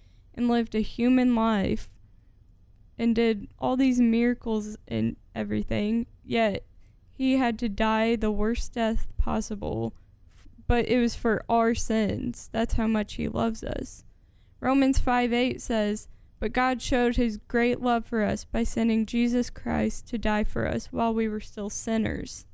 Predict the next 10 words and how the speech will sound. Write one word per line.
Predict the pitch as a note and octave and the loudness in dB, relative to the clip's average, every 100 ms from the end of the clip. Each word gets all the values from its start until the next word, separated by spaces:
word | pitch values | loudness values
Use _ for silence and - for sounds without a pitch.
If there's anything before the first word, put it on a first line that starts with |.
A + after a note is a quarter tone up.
| - - - - | -20 -20 -20 -20
So | - C#4 B3+ G#3+ - - - - - | -4 0 2 2 -2 -10 -20 -12 0
after | - - B3 | 2 2 0
Jesus | A3+ B3 A#3 A3 | 0 0 0 -4
died, | - B3 B3 A#3 A#3+ - - - - - | -2 0 2 0 0 -2 -4 -12 -20 -16
he | - A#3 | -6 -4
then | A3+ A#3+ A#3 | 0 2 2
rose | A3 A3+ A#3 | 2 0 -2
from | - A#3 A3+ | -4 -4 -2
the | |
grave | G#3 - A#3+ A#3+ | -2 -2 0 0